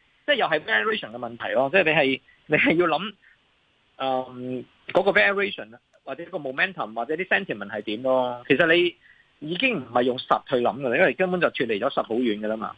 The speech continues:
噉你係用虛去諗咯。噉你去虛去諗呢，就，就有啲似，呃，中國晶片股噉樣嘅，即係好虛嘅。你係，你係，<laughs> 你係賭佢即係，呃，P B 係可能係T S M C 一半，但係R O E 係好低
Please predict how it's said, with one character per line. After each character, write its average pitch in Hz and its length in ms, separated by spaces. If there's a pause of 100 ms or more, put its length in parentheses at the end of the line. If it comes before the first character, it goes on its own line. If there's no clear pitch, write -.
噉 156 80
你 185 60
係 147 140
用 127 140
虛 170 240
去 151 60
諗 113 240
咯。 123 140 (400)
噉 196 60
你 233 160
去 208 180
虛 262 120
去 240 60
諗 175 240
呢， 196 160
就， 123 440 (560)
就 143 120
有 143 140
啲 233 180 (440)
似， 135 120
呃， 127 280
中 185 180
國 147 180 (280)
晶 175 160
片 135 200
股 113 160
噉 123 160
樣 113 160
嘅， 101 220 (100)
即 185 60
係 - 20
好 123 120
虛 151 240
嘅。 104 240
你 123 80
係， 131 320 (400)
你 147 120
係， 156 180 (180)
<laughs> - 640
你 180 60
係 170 120
賭 165 220
佢 165 260
即 180 80
係， 151 300 (320)
呃 127 260
，P 202 160
B 185 220
係 123 400
可 156 140
能 120 140
係 117 200 (240)
T 190 80
S 180 120
M 185 120
C 175 100
一 160 40
半， 131 340
但 160 120
係 - 20
R 175 200
O 175 60
E 175 240
係 113 240
好 127 180
低 151 60